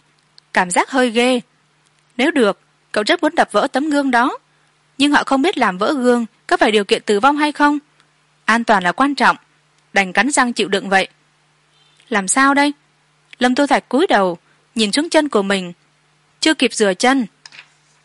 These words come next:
Nguyễn Nam Trúc chớp chớp mắt, nhìn cậu mỉm cười,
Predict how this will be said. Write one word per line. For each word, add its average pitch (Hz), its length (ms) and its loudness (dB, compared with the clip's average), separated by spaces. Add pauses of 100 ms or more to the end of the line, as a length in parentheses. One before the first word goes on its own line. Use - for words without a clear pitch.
(320)
Nguyễn 269 120 2
Nam 254 140 2
Trúc - 240 -2
chớp 339 180 -2
chớp - 180 0
mắt, 349 200 2 (560)
nhìn 208 200 -2
cậu 185 140 2
mỉm 190 260 -4
cười, 180 340 0